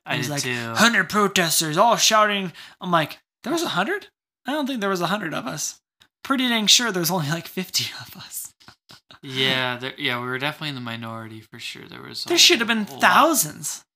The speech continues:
Speaker 2: There should have been thousands. We, we parked in our, my, in my old congregation's boundaries.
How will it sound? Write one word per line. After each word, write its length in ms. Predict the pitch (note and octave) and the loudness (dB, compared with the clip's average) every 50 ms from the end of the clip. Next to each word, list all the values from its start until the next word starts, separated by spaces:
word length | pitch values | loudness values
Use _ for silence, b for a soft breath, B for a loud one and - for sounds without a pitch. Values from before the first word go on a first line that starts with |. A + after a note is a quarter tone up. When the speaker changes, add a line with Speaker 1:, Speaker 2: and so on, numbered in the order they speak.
| _ _ | _ _
Speaker 2:
There 200 | - A3+ A3+ G#3+ | -4 -4 -2 -2
should 420 | - - - - A#3 A3 G#3 G3+ | 0 0 0 0 0 -2 -2 -2
have 300 | F#3+ F#3+ G#3+ G#3 G#3 G3 F#3+ | -2 -2 -4 -4 -4 -6 -8
been 280 | A3 A3 A3 A3+ A3 - | -8 -8 -8 -8 -6 0
thousands. 460 | - G3+ G#3+ A#3 A#3+ G3 F3 D3 - B B B B B B B | 2 4 4 4 2 0 -4 -6 -8 B B B B B B B
We, 340 | - E3+ A3 B3 B3+ B3 B3+ - | -2 2 4 4 4 2 0 -4
we 160 | A3 A3+ B3 | -4 -4 -4
parked 460 | A#3+ - - - B3 A#3+ A3 - - - - _ _ _ _ _ | -4 -6 -6 -2 -2 -2 -2 -2 -6 -10 -12 _ _ _ _ _
in 160 | F#3 F3+ F#3 | -4 0 2
our, 140 | F3+ F3+ F3 | 2 2 2
my, 180 | F3 F3 F3 - | 2 0 -4 -4
in 180 | - F3+ F3 E3+ | -4 -4 -4 -2
my 180 | E3+ E3 E3+ | -2 -2 -2
old 460 | - F3 F3 F3+ F3 F3 E3 D3+ - - | -2 -2 -2 -2 -2 -6 -6 -8 -12 -12
congregation's 720 | - E3+ F#3 F3 F3+ F3+ E3 E3 E3 E3+ - F3+ E3 D3 | -6 -6 -6 -4 -4 -6 -4 -4 -2 -2 -2 -2 -4 -8
boundaries. 540 | C#3+ D3 C#3+ F3 F#3 - - - - - - | -8 -8 -8 -8 -10 -10 -12 -12 -12 -12 -12